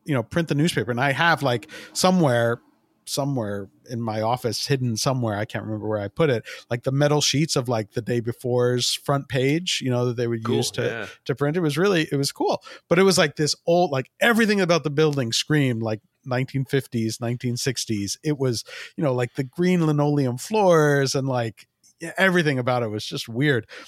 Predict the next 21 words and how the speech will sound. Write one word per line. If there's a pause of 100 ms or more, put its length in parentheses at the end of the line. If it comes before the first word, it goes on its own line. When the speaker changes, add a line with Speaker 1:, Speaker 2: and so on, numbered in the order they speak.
(320)
Speaker 1:
But
w-,
what
struck
me
about
it
was
beyond
just,
like,
the
giant,
like,
printing
machines
that,
y-,
again,
were
ancient.